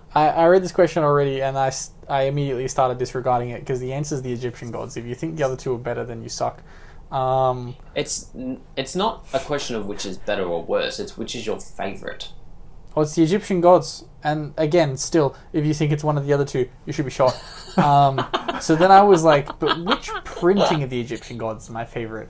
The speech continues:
Speaker 1: Because it's the
Speaker 2: Ah.
Speaker 1: Jump promo printings. The Jump promo printings are the best.
Speaker 2: The Jump promos are real nice. Um, but yeah,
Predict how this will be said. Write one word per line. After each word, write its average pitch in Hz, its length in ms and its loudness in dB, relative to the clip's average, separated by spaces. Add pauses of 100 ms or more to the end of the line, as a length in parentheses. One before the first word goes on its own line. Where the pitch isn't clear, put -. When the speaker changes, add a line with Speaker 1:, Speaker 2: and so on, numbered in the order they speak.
(120)
Speaker 1:
Because 131 280 -2
it's 160 200 -4
the 165 120 0
Speaker 2:
Ah. 101 220 2
Speaker 1:
Jump 101 480 2
promo 117 400 -2
printings. 120 680 -12 (220)
The 135 80 -4
Jump 156 260 0
promo 143 240 -2
printings 127 360 -6
are 117 40 -6
the 117 80 -8
best. - 400 -10 (1400)
Speaker 2:
The - 80 -4
Jump 175 220 4
promos 143 300 4
are 85 140 4
real 85 200 2
nice. 85 500 -6 (440)
Um, 135 520 4
but 135 100 6
yeah, 92 180 4